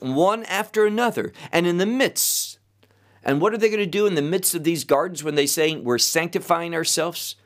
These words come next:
Notice the rebelliousness. These are the ones that eat the flesh of swines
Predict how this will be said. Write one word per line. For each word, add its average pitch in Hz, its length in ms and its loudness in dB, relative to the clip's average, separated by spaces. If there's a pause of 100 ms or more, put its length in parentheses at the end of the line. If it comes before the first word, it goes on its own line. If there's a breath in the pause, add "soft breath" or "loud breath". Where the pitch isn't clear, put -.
(160)
Notice 202 260 0
the - 100 -8
rebelliousness. 170 880 -2 (300 loud breath)
These 214 260 2
are 202 80 2
the 170 80 2
ones 185 400 0
that 143 340 0
eat 196 320 -4
the 123 80 4
flesh - 760 -2 (380)
of 160 180 2
swines 175 1000 -2